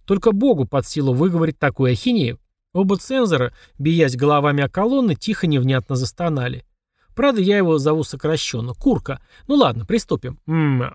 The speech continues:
Клупер? Ленар. Ну да, Ленар. У него почти святотатственное имя, вдруг произнес, отделяясь от стены, один из цензоров. Вторая книга чистоты прямо указывает:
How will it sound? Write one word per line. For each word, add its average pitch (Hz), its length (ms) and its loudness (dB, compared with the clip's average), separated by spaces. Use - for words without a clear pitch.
Клупер? 277 400 -2
Ленар. 147 360 -2
Ну 254 180 2
да, 131 140 0
Ленар. 143 340 -2
У 143 80 0
него 160 220 2
почти 180 400 -4
святотатственное 175 800 -2
имя, 151 400 -4
вдруг 135 260 -2
произнес, 135 500 0
отделяясь 135 460 -2
от 131 80 -6
стены, 135 300 -2
один 131 300 2
из 190 100 -4
цензоров. 123 520 -6
Вторая 240 340 2
книга 233 340 0
чистоты 220 520 -4
прямо 220 340 2
указывает: 120 560 -4